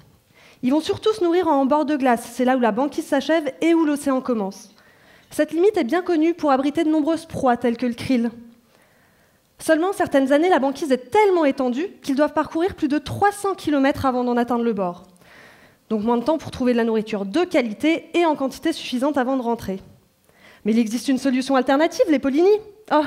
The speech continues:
j'ai oublié de vous en parler. Ce sont de grands trous d'eau de plusieurs centaines de kilomètres carrés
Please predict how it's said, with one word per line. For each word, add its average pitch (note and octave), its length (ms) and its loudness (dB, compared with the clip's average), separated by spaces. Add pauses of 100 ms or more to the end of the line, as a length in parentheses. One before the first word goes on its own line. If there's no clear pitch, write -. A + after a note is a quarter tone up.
j'ai A3 120 -6
oublié A#3 220 -2
de G#3+ 60 -2
vous A3 100 -2
en A3 80 -2
parler. G#3 320 -2 (680)
Ce C#4+ 140 -2
sont D4+ 120 2
de D#4 60 4
grands D#4 180 2
trous F#4+ 180 -2
d'eau F4+ 180 2
de C#4+ 80 0
plusieurs C4+ 340 -4
centaines G4 420 0
de D#4+ 80 2
kilomètres C4 420 0
carrés B3+ 320 -2